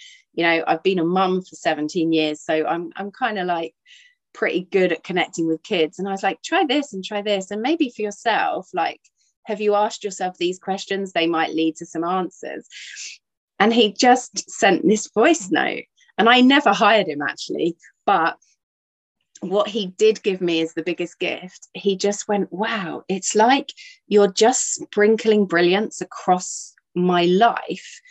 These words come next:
and showing me how I can connect with all of it." And so very quickly after that,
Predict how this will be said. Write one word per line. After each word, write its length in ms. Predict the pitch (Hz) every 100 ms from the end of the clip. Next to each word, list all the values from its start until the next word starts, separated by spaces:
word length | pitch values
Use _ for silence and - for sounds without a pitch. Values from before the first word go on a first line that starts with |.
| _ _ -
and 160 | 185
showing 500 | - 262 262 220 160
me 220 | 147 185
how 280 | 180 - 190
I 180 | 175 190
can 240 | - 185
connect 440 | 185 190 175 - -
with 160 | 190 196
all 200 | 294 269
of 100 | 165
it." 280 | - - - _ - - - _ _ _ _ _ _ -
And 160 | 196 208
so 360 | 226 208 190
very 320 | 185 220 214
quickly 540 | 190 - 269 - 196 180
after 380 | 160 156 - 180
that, 320 | 202 135